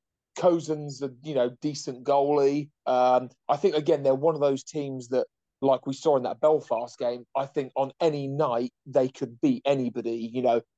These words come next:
especially in their rink. It's quite hard, quite, you know, different to play in there. They have one of those teams that I'm never quite sure what you're gonna get from them every night, but some nights they're outstanding, like you said, that night in Belfast. And, you know, they're the type of,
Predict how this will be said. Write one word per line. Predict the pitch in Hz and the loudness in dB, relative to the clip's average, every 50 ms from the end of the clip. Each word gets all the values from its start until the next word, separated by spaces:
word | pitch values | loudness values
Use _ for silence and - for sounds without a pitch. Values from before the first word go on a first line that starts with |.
| _ _ - | _ _ -4
especially | 135 - - 160 147 - 143 135 | -2 0 0 0 0 0 -2 -2
in | 131 127 131 | -2 0 2
their | 135 127 127 120 | 4 4 4 4
rink. | 120 127 131 123 123 110 | 2 -2 -4 -4 -6 -10
It's | 135 135 | -12 -12
quite | - - 143 127 - | -4 0 0 0 0
hard, | - 135 127 123 120 123 127 _ _ _ _ _ | 2 2 4 4 4 2 -2 _ _ _ _ _
quite, | _ - 156 135 - 131 135 | _ 2 2 2 2 0 -2
you | 131 123 | -2 -2
know, | 117 | -4
different | 120 - 143 135 - 127 117 | -2 -4 -6 -6 -6 -12 -14
to | - 117 | -14 -18
play | - _ 139 135 127 131 | -4 _ 2 2 2 2
in | 127 127 | 0 0
there. | 127 131 127 127 123 123 120 - _ _ _ _ _ _ _ _ _ _ | 0 2 4 6 4 4 2 -2 _ _ _ _ _ _ _ _ _ _
They | 165 151 | 2 2
have | 139 135 | 2 0
one | 131 147 160 156 | 2 0 2 2
of | 147 135 | 2 2
those | 135 131 135 135 - | 2 2 2 -2 -4
teams | - - 156 143 139 135 131 120 | -10 -10 -10 -8 -8 -8 -10 -6
that | 123 131 127 123 - _ _ _ _ | -2 -2 -2 -2 -4 _ _ _ _
I'm | 139 139 143 143 147 | -2 -2 0 0 2
never | 151 143 139 139 | 2 2 2 0
quite | 131 - - 151 143 - - | -4 -2 0 0 0 0 0
sure | - - - 139 | -4 0 2 2
what | 131 127 127 139 - - | 2 4 2 0 0 0
you're | 139 135 | -2 -2
gonna | 135 131 120 120 | -2 -2 -4 -2
get | 117 147 135 - - _ | -2 -2 -2 -2 -4 _
from | - - 120 120 123 | -2 -2 -2 0 0
them | 123 127 | 0 0
every | 123 117 113 127 123 | 0 0 0 -4 -2
night, | 131 135 127 120 117 117 - 135 | 0 2 2 2 2 0 -4 -2
but | 117 135 123 - - _ _ _ _ _ _ _ | 0 2 2 2 0 _ _ _ _ _ _ _
some | - - - 170 160 151 143 | -16 -2 0 0 0 0 -2
nights | 135 123 123 120 - - | -4 -4 -4 -4 -4 -2
they're | - 131 127 | 0 2 2
outstanding, | 123 110 104 - - - - 147 131 139 139 135 135 131 | 2 0 -2 -6 -14 -4 -2 -2 -2 -2 -2 -4 -4 -2
like | 127 127 | -2 -4
you | - 131 | -4 -4
said, | - 139 | -4 -2
that | 123 120 120 131 | -2 -2 -2 0
night | 131 127 123 127 | -2 -2 -2 -4
in | 127 | -4
Belfast. | 120 143 139 139 135 - - - 135 131 131 131 131 - - | 0 2 4 4 2 0 0 0 2 4 2 2 0 -2 -4
And, | 135 120 120 120 _ _ _ _ _ _ _ | -4 -4 -4 -8 _ _ _ _ _ _ _
you | 147 | -2
know, | 143 135 120 120 127 | 0 2 4 4 2
they're | 135 139 151 | 2 0 -2
the | 135 131 | -2 -2
type | 139 - 196 180 156 | -2 0 0 0 0
of, | 147 | -2